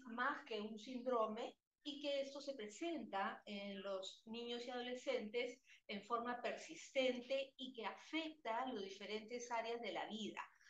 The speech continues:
Hay algunos aspectos que hay que considerarlo y que hay que tener en cuenta cuando se presente este tipo de trastornos. La historia familiar de cuadros depresivos, el contexto en el cual se presente,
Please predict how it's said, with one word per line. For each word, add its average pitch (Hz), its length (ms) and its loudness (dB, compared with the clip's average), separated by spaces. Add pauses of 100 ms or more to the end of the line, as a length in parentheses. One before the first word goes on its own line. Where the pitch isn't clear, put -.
(140)
Hay 269 200 4
algunos 277 440 2
aspectos - 800 -2
que 262 380 2 (140)
hay 208 200 -4
que 240 160 0
considerarlo 220 1160 0
y 226 180 -12
que 254 220 2
hay 202 200 0
que 220 120 -6
tener 214 460 -2
en 220 180 -6
cuenta 220 400 -2
cuando 190 240 -4
se - 140 -12
presente 262 520 0
este - 220 -10
tipo - 260 -6
de 170 120 2
trastornos. - 840 -2 (220)
La 233 120 4
historia 202 420 0
familiar 233 760 2 (200)
de 185 160 -6
cuadros 165 340 0
depresivos, 220 920 -2
el 196 260 -4
contexto 226 960 0
en 190 140 -8
el 196 160 -10
cual 190 200 0
se - 120 -8
presente, 262 840 2